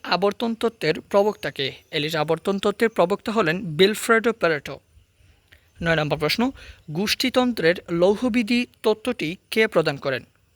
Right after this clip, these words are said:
রবার্ট মিশেল। দশ নম্বর প্রশ্ন হচ্ছে, আইনগত সার্বভৌম তত্ত্ব এর প্রবক্তা কে?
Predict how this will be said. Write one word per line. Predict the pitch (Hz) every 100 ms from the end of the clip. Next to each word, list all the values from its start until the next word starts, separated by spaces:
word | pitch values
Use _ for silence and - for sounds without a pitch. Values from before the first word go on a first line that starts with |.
| _ _ _ _ - _ -
রবার্ট | 185 165 180 226 240 240 -
মিশেল। | 170 160 - 135 - _ _ _ _ _ _ -
দশ | 160 175
নম্বর | 151
প্রশ্ন | 139 156 -
হচ্ছে, | 190 214 - 277 - - - -
আইনগত | - 220 214 240 262
সার্বভৌম | 254 190 170 196 196 220 233
তত্ত্ব | - 147 - 165 185 -
এর | 156 147 143 _
প্রবক্তা | - 208 202 -
কে? | 143 147